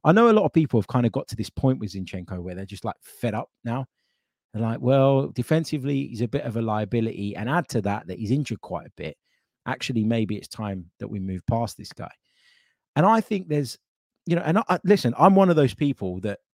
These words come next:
defensively doesn't think he's up to the standard. But at the same time, sometimes I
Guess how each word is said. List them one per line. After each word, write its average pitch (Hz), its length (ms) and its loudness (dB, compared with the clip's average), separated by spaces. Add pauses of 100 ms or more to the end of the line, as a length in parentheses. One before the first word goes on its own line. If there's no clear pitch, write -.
defensively 113 640 -4
doesn't 104 300 -6
think 101 180 -8
he's 90 280 -12
up 110 140 -14
to - 80 -12
the 92 80 -14
standard. 120 420 -8 (540)
But - 120 -6
at 139 40 -6
the 147 80 -4
same 180 400 0
time, 156 260 2
sometimes 147 400 -2
I 120 80 0